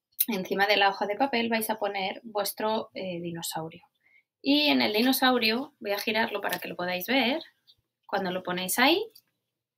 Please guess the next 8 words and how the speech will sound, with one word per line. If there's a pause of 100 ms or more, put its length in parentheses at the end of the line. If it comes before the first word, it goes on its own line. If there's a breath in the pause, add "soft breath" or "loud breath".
(520)
se
hace
una
sombra.
¿La
veis
ahí
debajo?